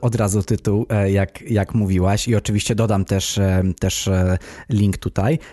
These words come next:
A wspomniałaś też o tym, że można prze-, można znaleźć tę, tę pozycję również na twojej stronie internetowej. I na koniec właśnie chciałbym cię poprosić o to, żebyś podzieliła się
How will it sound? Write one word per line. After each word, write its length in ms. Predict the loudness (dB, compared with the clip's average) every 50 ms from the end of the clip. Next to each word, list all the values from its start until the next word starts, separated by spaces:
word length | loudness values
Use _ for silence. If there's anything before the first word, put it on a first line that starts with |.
| -12 -4
A 320 | -2 0 2 2 2 0 0
wspomniałaś 680 | -2 -6 -4 -2 0 0 2 2 2 2 2 0 0 -2
też 220 | -2 -4 -2 -2
o 80 | -2 -4
tym, 260 | -2 0 0 0 0
że 140 | 0 0 2
można 360 | 2 2 0 0 0 0 -2
prze-, 320 | -2 -2 -2 -4 -2 0 0
można 300 | 0 2 2 2 0 0
znaleźć 520 | 0 0 2 2 2 2 0 -2 -4 -6
tę, 240 | -4 -2 -2 -2 -2 -2
tę 160 | -2 -2 0
pozycję 480 | 0 0 0 0 -2 0 0 0 0
również 320 | 0 0 0 0 0 0 0
na 80 | -2
twojej 240 | -4 -2 -2 -2 -2
stronie 300 | -2 -2 -2 0 0 0
internetowej. 800 | 0 0 0 0 0 0 0 0 0 0 0 0 0 0 0 -2 -4 -8 -18 -18 -12 -4 -2
I 60 | 0
na 120 | 0 0
koniec 260 | 0 0 0 0 0
właśnie 260 | 0 -2 -2 -2 -4 -4
chciałbym 300 | -2 -2 0 0 0 -2
cię 120 | -2 -2
poprosić 480 | -4 -2 -2 0 -2 -2 -2 -2 -2 -2
o 80 | -2
to, 140 | 0 0 0
żebyś 300 | 0 0 0 0 -2 -2
podzieliła 500 | -2 -2 0 0 2 2 2 2 0 0
się 320 | -2 -2 -2 -2 -2 -2